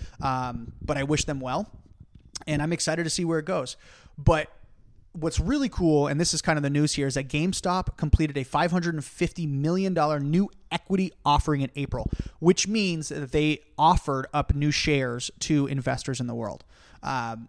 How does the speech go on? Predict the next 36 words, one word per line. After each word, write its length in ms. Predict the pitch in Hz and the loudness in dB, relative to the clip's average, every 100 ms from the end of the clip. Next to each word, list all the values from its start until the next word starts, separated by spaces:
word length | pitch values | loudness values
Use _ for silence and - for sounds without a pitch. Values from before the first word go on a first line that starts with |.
| - | -20
which 280 | - 156 151 | 0 2 4
is 160 | 165 143 | 2 0
good 420 | 139 185 202 165 | 4 8 8 6
because 400 | 151 170 151 - | 0 0 0 -2
they're 320 | 147 151 165 | -4 0 0
saying, 360 | - 180 170 147 | 0 0 0 0
"Hey, 180 | 185 170 | 0 0
invest 400 | 143 160 170 120 | 0 0 0 -4
in 80 | |
us." 260 | 113 - - - - - | -10 -12 -14 -16 -10 -4
If 100 | 143 | 8
they 120 | 240 | 8
were 160 | 262 | 8
to, 140 | 240 208 | 6 4
if 180 | 160 - | 2 2
they 100 | 202 | 2
were 140 | 240 | 6
to 80 | 190 | 4
do 160 | 147 | 4
debt, 460 | 147 - 123 180 - _ | 2 2 2 0 -4 _
say 220 | - 175 | 0 2
bonds, 480 | 143 131 131 190 214 - - - _ _ - _ | 4 2 4 2 2 -8 -20 -20 _ _ -20 _
I, 600 | 123 147 160 175 170 165 147 - - - - - | -6 0 2 6 6 4 -2 -14 -18 -20 -20 -12
that 360 | 180 151 170 | -6 -4 -2
is 160 | 196 160 | -2 0
them 180 | 165 165 | -2 -2
saying, 640 | - 160 151 147 147 143 - | -2 -2 -2 -2 -4 -6 -2
"Okay, 260 | 147 160 147 | 0 2 2
we 160 | 147 | 2
need 220 | 147 151 | 2 0
this 220 | 147 143 - | 0 0 2
money, 480 | 147 143 135 135 - | 2 2 0 -4 -4
and 480 | 139 131 131 120 - | -2 0 -2 -4 2
over 220 | 165 147 | 4 4
the 80 | 147 | 2
next 360 | 147 139 - | 0 -2 -4